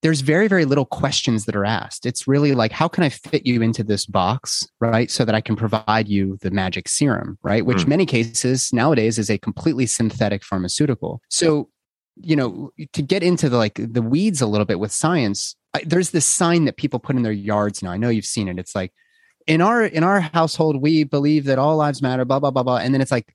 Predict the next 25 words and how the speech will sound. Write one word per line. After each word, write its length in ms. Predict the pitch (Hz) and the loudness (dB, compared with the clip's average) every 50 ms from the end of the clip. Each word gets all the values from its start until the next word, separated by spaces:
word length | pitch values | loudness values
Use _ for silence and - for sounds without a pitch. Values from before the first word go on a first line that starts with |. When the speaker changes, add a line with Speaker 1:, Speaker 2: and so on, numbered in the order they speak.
| _ | _
Speaker 1:
"We 180 | 127 127 151 156 | -2 0 0 2
believe 360 | 127 143 131 131 131 127 117 | 2 0 0 2 0 0 0
in 100 | 113 104 | 0 -2
science." 760 | 98 - - - 131 123 101 82 71 - - - - - - _ - | -2 -4 -4 -2 -2 -2 -2 -4 -8 -12 -12 -12 -12 -12 -12 _ -2
Well, 100 | 156 156 | 0 0
like, 140 | 160 160 - | 0 0 -2
science 420 | - - 185 180 202 226 233 - | -2 -2 0 2 2 2 2 2
is 140 | - 165 143 | 0 0 2
not 160 | 156 147 151 | 2 2 2
a 20 | 151 | 0
belief 400 | 123 131 123 117 113 139 170 - | 0 0 -2 -2 -2 -2 -2 -2
system, 560 | - - - 104 - - - 87 - 113 107 _ _ _ _ | -2 -4 -4 -4 -6 -8 -10 -10 -10 -10 -14 _ _ _ _
right? 360 | - 117 127 131 151 175 - - | 0 2 2 4 2 0 0 0
Like, 220 | 156 151 139 - - | -2 -2 -2 -4 -6
like, 200 | 160 151 151 139 151 | -2 -2 -2 0 2
we're 140 | 165 175 | 2 2
not 280 | 175 175 190 226 240 - | 4 4 2 0 0 -4
talking 420 | - - - 170 180 - 165 139 | -8 -2 -2 -2 0 2 0 0
about 220 | 123 120 113 101 104 | 2 2 0 -2 0
whether 320 | 113 131 147 160 170 156 | 0 0 2 4 4 2
or 60 | 131 | 2
not 320 | 117 113 123 131 143 - - | 2 2 2 2 2 0 0
you 140 | 117 110 104 | -2 -4 -2
actually 540 | - 117 123 - - - - 117 107 107 104 | -2 -2 -4 -4 -4 -4 -2 -2 0 0 -2
believe 1040 | 98 - - 117 101 104 104 104 110 120 131 139 135 120 110 104 98 95 - - | -2 -2 -4 -2 -2 -2 -4 0 2 4 4 4 4 2 2 0 -4 -6 -10 -14